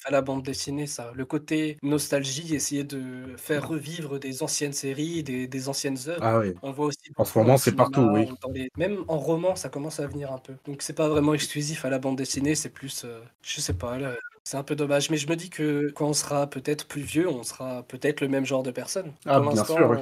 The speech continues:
Speaker 1: pour l'instant, on est jeune, on a envie de découvrir des choses, d'expérimenter, mais peut-être que dans dix, vingt ans, le fils de Bulle, bah, il va
Speaker 2: Il
Speaker 1: recycler sur, euh,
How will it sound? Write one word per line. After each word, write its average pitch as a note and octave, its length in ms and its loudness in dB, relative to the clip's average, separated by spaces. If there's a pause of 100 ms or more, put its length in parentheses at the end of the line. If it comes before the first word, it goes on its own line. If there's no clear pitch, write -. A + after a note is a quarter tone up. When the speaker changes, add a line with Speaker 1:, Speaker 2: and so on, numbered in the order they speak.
(160)
Speaker 1:
pour C#3+ 120 2
l'instant, D#3+ 300 2
on D3+ 60 4
est C#3 100 2
jeune, D3 300 2
on C3 100 -4
a B2+ 40 -2
envie C3 220 -4
de C3 120 -6
découvrir C3 480 -6
des C3 140 -2
choses, D#3+ 320 -2
d'expérimenter, C3+ 720 -2
mais C#3 300 -6
peut-être E3 320 4
que D3 100 -6
dans C#3 240 2
dix, C3 240 -4
vingt C3 240 0
ans, E3+ 140 6
le C3+ 80 -4
fils B2 240 -10
de B2+ 80 -6
Bulle, C#3 260 -4
bah, A#2 460 -6
il C3 80 -10
va C3+ 100 0
Speaker 2:
Il C3 40 4
Speaker 1:
recycler C3 720 0
sur, B2+ 320 -2
euh, A#2+ 240 -6